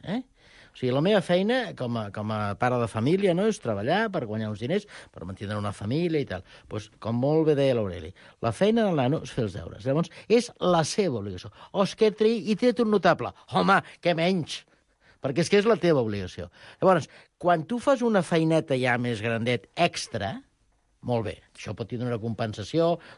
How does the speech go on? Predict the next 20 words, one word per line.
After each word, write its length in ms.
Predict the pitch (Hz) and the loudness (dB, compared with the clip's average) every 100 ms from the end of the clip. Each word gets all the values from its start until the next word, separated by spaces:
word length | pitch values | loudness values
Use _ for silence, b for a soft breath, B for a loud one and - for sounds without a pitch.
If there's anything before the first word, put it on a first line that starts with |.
| - | -2
d'una 160 | 127 | -2
propineta 540 | 113 123 131 123 127 143 | 0 0 2 2 2 0
i 40 | |
tal. 200 | 113 92 B B B | -4 -6 B B B
Però 200 | 170 185 - 170 | 4 4 4 2
les 180 | 156 - | 2 0
tasques 540 | 220 254 - 254 208 | -2 -2 0 0 2
de 100 | 185 | 0
casa, 360 | 165 170 127 160 | 2 2 2 0
no, 120 | 185 | 2
no, 140 | 196 185 B B | 2 2 B B
és 240 | - 208 208 | 0 0 0
la 180 | 180 185 | 2 2
feina 500 | 151 220 247 226 220 - | 4 2 4 2 0 2
obligada 720 | 202 180 180 170 180 185 170 | 4 6 4 4 4 4 2
de 80 | 156 | 2
l'equip 360 | 151 127 190 156 | 0 -2 0 0
aquest 240 | 170 160 | 0 0
de 100 | 151 | 0
família 560 | - 131 127 117 165 | 0 0 0 2 2